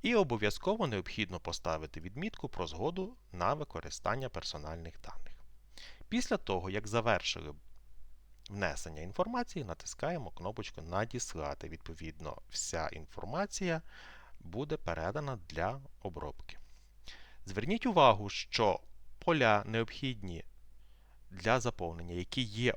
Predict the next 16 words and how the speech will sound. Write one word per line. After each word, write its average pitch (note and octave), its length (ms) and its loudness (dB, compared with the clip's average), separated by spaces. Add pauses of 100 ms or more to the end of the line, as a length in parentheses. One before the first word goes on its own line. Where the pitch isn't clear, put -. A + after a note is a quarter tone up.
обов'язковими, A#2 1000 0
відмічені B2 720 -6 (160)
зірочкою, D3 680 -6
і C3+ 80 -6
ці - 240 -2
поля D#3 340 2
повинні G2+ 460 -4
бути E2+ 320 -6
обов'язково B2+ 760 -4
заповнені. D2 720 -8
Поля E2+ 320 0
ж, - 120 -6
які - 280 -8
не D#3+ 260 -2
відмічені, F#3+ 580 -6
заповняти B2+ 720 -4